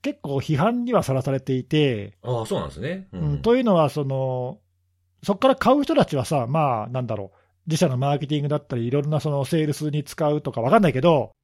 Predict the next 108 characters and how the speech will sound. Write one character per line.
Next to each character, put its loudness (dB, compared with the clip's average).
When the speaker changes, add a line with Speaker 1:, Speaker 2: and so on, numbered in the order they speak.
Speaker 2:
う -8
ん -4
う -4
ん。 -10
Speaker 1:
そ 0
う 4
い 2
う 0
の 0
に 0
必 -6
要 4
な 4
デ 2
ー -4
タ 2
を 4
売 2
っ -2
て -2
く 2
れ 6
る 6
っ 2
て -6
か -8
ら、 -4
す -8
ご 2
く、 -6
あ -8
の、 -6
あ 2
り 6
が 6
た 6
く -14
て 0
重 0
宝 0
し -14
て -2
る 2
ん -4
だ -6
と -10
は -6
思 2
う 0
け -8
ど、 -2
Speaker 2:
う -12
ん。 -8
Speaker 1:
売 2
ら 8
れ 4
る 2
側 8
に -4
し -4
て -2
み、 -6
し -12
て -2
み -6
た 0
ら、 2
別 0
に 2
自 -4
分 0
が 6
同 6
意 8
し 2
た 2
わ 4
け 0
で 0
も -2
な -2
い -2
の -4
に、 -6
勝 -4
手 0
に 4
な 4
ん 2
か 0
ど 0
っ 2
か -2
か -2
ら 0
情 0
報 -2
収 -2
集 -2
さ -2
れ -2
て、 0
Speaker 2:
う 0
ん -2
う -4
ん -12
う -8
ん。 -12